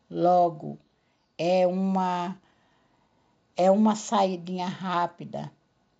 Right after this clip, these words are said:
é uma separação necessária, momentânea. Nós precisamos trabalhar pra ganhar o pão. Então, nós temos que sair. E aí, nós vamos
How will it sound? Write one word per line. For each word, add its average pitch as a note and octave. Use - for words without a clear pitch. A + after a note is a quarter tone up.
é G3
uma G#3+
separação G3+
necessária, G3
momentânea. F3+
Nós F3
precisamos G3+
trabalhar G3
pra F#3+
ganhar E3
o F3+
pão. F3
Então, D3+
nós G3+
temos G#3+
que A#3
sair. D4+
E E3+
aí, D#3+
nós G#3
vamos G#3+